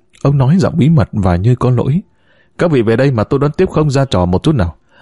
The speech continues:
Ở trong bệnh viện không phải là nơi cho những câu chuyện tâm tình. Nếu canh trong kia ra bây giờ thì đẹp quá."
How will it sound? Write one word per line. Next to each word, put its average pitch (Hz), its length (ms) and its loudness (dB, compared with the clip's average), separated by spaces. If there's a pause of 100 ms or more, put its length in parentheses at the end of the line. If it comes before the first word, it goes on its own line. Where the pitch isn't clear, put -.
Ở 117 180 0
trong 196 160 -2
bệnh 123 180 -2
viện 110 200 0
không 165 160 -2
phải 107 120 0
là 101 100 0
nơi 139 240 2
cho 135 120 -2
những 135 300 0
câu - 180 0
chuyện 95 160 -2
tâm 120 180 -2
tình. 85 240 -2 (240)
Nếu 131 240 0
canh 151 200 -2
trong 143 140 -2
kia 131 160 0
ra 113 140 0
bây 117 120 2
giờ 90 300 2 (120)
thì 107 80 0
đẹp 90 180 0
quá." 117 280 -2